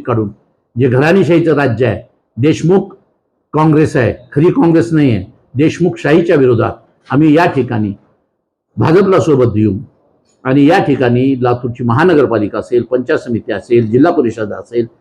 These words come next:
या ठिकाणी गोरगरीब शेतकऱ्याची, कष्टकऱ्याची पोरं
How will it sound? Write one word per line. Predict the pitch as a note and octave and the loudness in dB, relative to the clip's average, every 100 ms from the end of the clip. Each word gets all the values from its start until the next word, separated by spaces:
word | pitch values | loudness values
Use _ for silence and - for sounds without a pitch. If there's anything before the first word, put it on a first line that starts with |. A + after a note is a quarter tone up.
| _ _ | _ _
या | A#2 E3 | 0 0
ठिकाणी | - A2+ A2+ A#2 B2 B2 _ - | 0 -2 0 0 -2 -4 _ -2
गोरगरीब | C3 F3 C3 B2+ B2+ B2 | 2 2 2 0 0 -2
शेतकऱ्याची, | - C#3 - C3 B2 B2 C3 | -2 -4 -2 0 0 0 -4
कष्टकऱ्याची | B2+ E3 - A#2+ B2 A2+ A2+ | -2 -4 -4 -2 0 0 0
पोरं | G#2+ A#2+ G#2 | -4 -6 -8